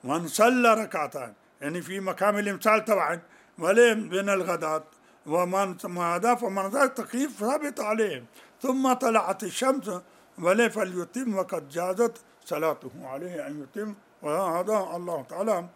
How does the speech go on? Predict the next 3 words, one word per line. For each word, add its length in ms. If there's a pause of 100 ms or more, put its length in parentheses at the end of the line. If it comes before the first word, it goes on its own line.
(260)
يكتفي 720 (280)
بعطفه 680
ورحمته 880